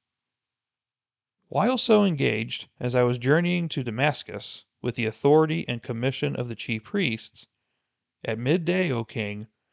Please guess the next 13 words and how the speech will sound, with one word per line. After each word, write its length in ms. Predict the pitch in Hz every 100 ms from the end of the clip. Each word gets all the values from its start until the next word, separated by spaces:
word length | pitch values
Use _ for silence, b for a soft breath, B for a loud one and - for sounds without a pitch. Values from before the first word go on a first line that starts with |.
| _ _ -
I 100 | 113
saw 320 | - 127 143
on 180 | - 151
the 100 | 156
way 440 | 156 165 104 104 _ _ _ _ -
a 120 | 107
light 360 | 104 123 139
from 180 | - 131
heaven, 340 | 120 131 110 - _ _ _ _ _
brighter 400 | - 117 147 160
than 140 | 156 160
the 80 |
sun, 420 | 143 151 127 -